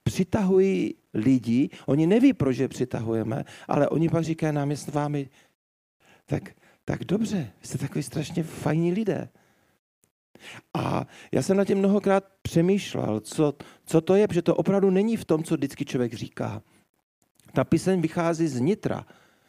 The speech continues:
Vychází z toho našeho hlubokého přesvědčení, jakého Boha věříme. Jestli to je Bůh milující, jestli to je Bůh soucitný,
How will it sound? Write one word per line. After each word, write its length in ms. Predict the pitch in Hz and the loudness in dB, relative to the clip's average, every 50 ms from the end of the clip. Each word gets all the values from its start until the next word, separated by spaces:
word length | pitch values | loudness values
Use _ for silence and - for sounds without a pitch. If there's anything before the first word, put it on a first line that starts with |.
| _ _ _ _ _ _ _ _ _ _ _ _ _ _ _ _ _ _ _ - | _ _ _ _ _ _ _ _ _ _ _ _ _ _ _ _ _ _ _ -4
Vychází 400 | 139 - 156 165 170 156 180 170 | -2 0 2 2 2 2 0 -2
z 120 | - - | -2 0
toho 320 | - 185 185 196 214 - - | 0 2 4 4 2 2 2
našeho 400 | - 165 165 - 190 180 190 175 | 0 -2 0 0 0 2 2 2
hlubokého 500 | 139 143 160 165 202 190 185 202 202 185 | 4 4 4 2 2 2 2 2 0 0
přesvědčení, 680 | - - 160 156 156 175 170 - 190 180 180 190 185 - - - - - | 0 -2 -6 -4 -2 -4 -2 -2 0 0 0 0 -2 -2 -6 -16 -8 -2
jakého 380 | - 147 156 - 190 185 196 190 | -2 -2 0 0 0 2 2 2
Boha 280 | 160 175 180 190 190 | 2 0 0 2 2
věříme. 560 | 175 170 175 175 160 180 185 170 160 - - - _ _ _ _ _ _ _ _ _ _ _ _ _ _ _ _ _ _ _ _ _ _ _ _ _ _ _ _ _ _ _ - | 2 2 0 0 0 -2 -2 -2 -2 -4 -6 -10 _ _ _ _ _ _ _ _ _ _ _ _ _ _ _ _ _ _ _ _ _ _ _ _ _ _ _ _ _ _ _ -4
Jestli 180 | - 147 175 165 | -2 -2 0 0
to 80 | 185 | 0
je 60 | 196 | 2
Bůh 240 | 175 165 208 208 156 | 4 4 2 2 2
milující, 640 | 143 135 151 170 185 208 214 180 143 - - - 143 | 0 2 2 4 4 4 4 2 2 -2 -4 -6 -4
jestli 220 | 135 139 131 - 151 | -4 -4 -4 -4 -2
to 80 | - | 0
je 60 | 156 147 | 0 0
Bůh 180 | 143 156 - | 0 -2 -2
soucitný, 720 | - - 160 143 135 - - 156 156 - - 117 104 92 | -2 -4 -4 -4 -4 -4 -4 -6 -4 -4 -6 -6 -6 -6